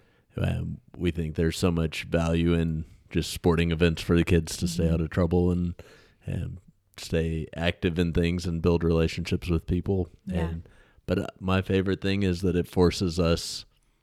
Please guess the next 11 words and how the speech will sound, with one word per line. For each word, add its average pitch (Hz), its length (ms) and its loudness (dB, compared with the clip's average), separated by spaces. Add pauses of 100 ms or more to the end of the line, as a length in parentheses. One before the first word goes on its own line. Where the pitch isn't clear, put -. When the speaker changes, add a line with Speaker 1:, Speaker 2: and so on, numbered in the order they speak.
(480)
Speaker 1:
to 90 100 4
go 87 180 6
together 78 440 0
to, 78 500 -2 (360)
um, 69 380 -12 (260)
cheer 80 240 -2
on 82 160 -2
our 80 120 -2
kids. - 560 -4
Speaker 2:
Yeah. 180 100 -4
Speaker 1:
And 80 360 -4